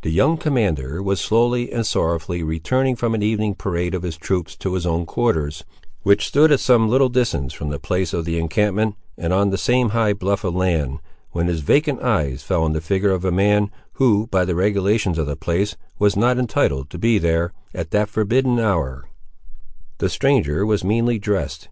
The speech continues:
with every appearance about his person and countenance of squalid poverty and of the most dissolute habits.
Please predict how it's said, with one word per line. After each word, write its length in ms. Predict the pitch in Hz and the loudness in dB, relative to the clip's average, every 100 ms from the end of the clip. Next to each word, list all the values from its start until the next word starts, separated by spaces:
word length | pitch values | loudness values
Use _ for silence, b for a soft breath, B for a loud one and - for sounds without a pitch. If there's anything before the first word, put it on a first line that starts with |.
| - | -6
with 160 | 82 80 | -4 -2
every 320 | 113 123 120 | -2 0 0
appearance 500 | 107 135 117 71 - | -2 0 0 0 -4
about 260 | 80 80 78 | -4 -2 -2
his 100 | 80 | -2
person 420 | 95 95 - 87 | -2 0 0 -2
and 160 | 82 | -2
countenance 640 | 78 98 80 90 101 - - - - | -2 -2 0 -2 -2 -4 -12 -10 -4
of 160 | 95 | -4
squalid 520 | - - 120 127 107 | -4 0 2 2 0
poverty 580 | - 120 87 76 78 101 - | -2 0 0 0 -2 -4 -6
and 140 | 90 | -4
of 100 | 87 | -2
the 80 | 90 | -2
most 240 | 95 98 - 98 | -2 -2 -4 -2
dissolute 500 | 139 - 87 104 - | 0 0 -2 -2 -4
habits. 600 | 92 85 69 - - | -4 -4 -6 -10 -14